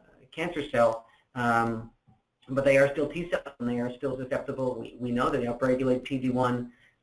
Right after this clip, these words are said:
uh, when they're activated and are susceptible to P D L one induced inhibition. So a combination of car T cells with P D one or P D L ones are, we think, a very low-hanging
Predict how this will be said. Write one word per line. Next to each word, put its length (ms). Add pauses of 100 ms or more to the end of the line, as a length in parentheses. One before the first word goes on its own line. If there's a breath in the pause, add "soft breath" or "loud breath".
uh, 220
when 140
they're 120
activated 640
and 240
are 120
susceptible 580
to 120
P 160
D 120
L 120
one 180
induced 440
inhibition. 600 (560 soft breath)
So 160
a 40
combination 520
of 80
car 240
T 160
cells 280
with 260
P 140
D 140
one 200
or 200
P 160
D 140
L 180
ones 320
are, 180
we 300
think, 160
a 140
very 220
low-hanging 720